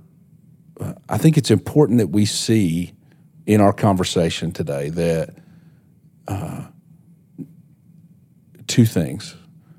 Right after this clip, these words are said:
Uh, everything, don't worry about anything, pray about everything. That's, you know, we've got to bring everything that we have to Christ,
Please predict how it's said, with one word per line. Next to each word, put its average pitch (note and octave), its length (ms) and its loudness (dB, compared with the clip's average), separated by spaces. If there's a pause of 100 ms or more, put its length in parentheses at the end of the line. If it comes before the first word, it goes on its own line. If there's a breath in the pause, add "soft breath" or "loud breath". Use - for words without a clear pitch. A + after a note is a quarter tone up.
(320 soft breath)
Uh, - 200 -10 (300)
everything, G#2 720 2 (1800)
don't G2+ 180 2
worry G#2+ 180 6
about F#2+ 240 4
anything, G2 320 0
pray F#2 180 -4
about F2 200 0
everything. D#2+ 560 -6
That's, F2+ 300 -8 (120)
you F#2+ 160 -4
know, D#2 200 -4 (420 loud breath)
we've G2 260 0
got G2 240 2
to G2+ 120 4
bring F#2+ 420 2
everything G2 480 0
that D2 100 -4
we E2+ 160 -4
have E2 360 -6
to - 80 -18
Christ, - 640 -12